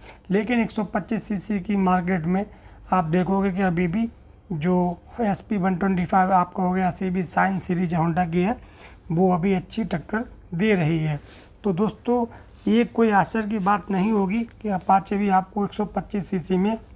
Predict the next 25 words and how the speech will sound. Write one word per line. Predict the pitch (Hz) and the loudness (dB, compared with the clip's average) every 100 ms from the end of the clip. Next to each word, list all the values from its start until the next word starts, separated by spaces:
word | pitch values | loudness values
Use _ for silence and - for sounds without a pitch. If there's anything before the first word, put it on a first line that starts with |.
| - | -2
देखने | 202 190 202 | 0 2 -2
को | 180 196 | 0 0
मिल | 180 170 | 2 2
जाए। | 160 151 143 - - - - - - | 2 0 -4 -16 -20 -20 -20 -8 -2
यदि | 226 | 0
अपाचे | 208 - 185 - 247 | 0 4 2 2 -4
एक | - | -2
सौ | 214 | -4
पच्चीस | 190 - 233 226 | -4 -2 -4 -2
सीसी | 202 220 | -4 -2
में | 220 208 | 0 2
मिलेगी | 202 208 214 240 254 - - - - - | 2 4 2 2 -4 -8 -20 -20 -10 0
तो | 226 214 | 0 0
जाहिर | 160 170 190 | 0 0 0
सी | - 233 | 2 2
बात | 202 180 214 | 4 2 -2
है | 185 | -6
कि | - - - 214 | -6 -12 -4 -2
आपका | 208 - 214 | -2 0 0
जो | 160 190 202 190 - - - | 0 2 2 2 -4 -20 0
कंसर्न | 208 202 233 214 | 2 4 2 0
रहता | 175 208 | 0 0
है | 202 | 2
राइडर | 185 185 196 | 2 2 0
में, | 196 202 | 0 -2